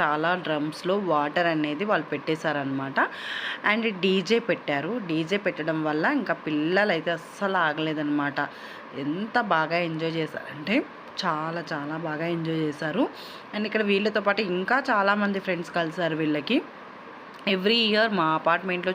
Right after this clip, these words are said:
చేసుకుంటాం కానీ తక్కువ మంది పిల్లలు ఉంటారు. ఒక just ఒక సెవెన్ మెంబర్స్, టెన్ మెంబర్స్ అలా ఉంటారనమాట. ఇంత జోష్‌గా, ఇంత హ్యాపీగా ఎప్పుడూ జరగలేదు.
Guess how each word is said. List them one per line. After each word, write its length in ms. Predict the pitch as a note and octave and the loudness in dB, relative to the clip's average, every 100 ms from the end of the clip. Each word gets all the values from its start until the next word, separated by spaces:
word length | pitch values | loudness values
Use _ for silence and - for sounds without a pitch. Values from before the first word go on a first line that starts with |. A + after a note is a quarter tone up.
| F#3 | -2
చేసుకుంటాం 540 | D#3 - D#3+ D#3+ D#3+ | -4 -6 -2 0 0
కానీ 260 | D#3 F3+ G#4+ - - - - - | 0 2 0 -2 -16 -16 -12 -2
తక్కువ 260 | B3+ B3+ B3+ | -2 0 0
మంది 220 | A3 F#3 | 2 2
పిల్లలు 320 | F3 F3+ E3 | 0 2 2
ఉంటారు. 320 | D#3 D3+ D#3 D#3+ | 0 -2 -2 -4
ఒక 120 | E3 | -4
just 340 | E3 E3+ - | -4 -6 -4
ఒక 400 | F3+ E3 D#3 D3 D#3 | -2 0 -2 -4 -4
సెవెన్ 280 | F3+ D#3+ D#3+ D#3 D#3 | -2 0 0 0 0
మెంబర్స్, 640 | D3+ D3+ D#3 E3+ D#3+ D#3 D#3+ | 0 0 -2 -2 0 -2 0
టెన్ 180 | E3+ D#3+ | 0 2
మెంబర్స్ 380 | D3 D3 D3+ F#3+ | 0 0 0 0
అలా 240 | D#3+ D3 | 0 -2
ఉంటారనమాట. 880 | C#3+ C#3+ D3 D#3 D3+ C#3+ C#3 C3+ C#4 - - - - - | -2 -2 -2 0 0 0 0 0 -2 -2 -16 -14 -14 -6
ఇంత 280 | F#3 G#3 G#3 | -2 0 0
జోష్‌గా, 720 | F#3+ E3+ E3 E3 - D#3+ D3 C#3+ F3 | 2 2 2 2 -2 -2 -2 -4 -6
ఇంత 220 | F#3+ G3 | 0 0
హ్యాపీగా 640 | F#3+ F3+ D#3 E3 D#3 G3 | 2 0 0 -2 0 2
ఎప్పుడూ 360 | F3+ D#3+ - F3+ | 2 0 -2 -2
జరగలేదు. 680 | E3+ D#3 D3+ D3 C#3+ G3 | 2 0 0 0 0 0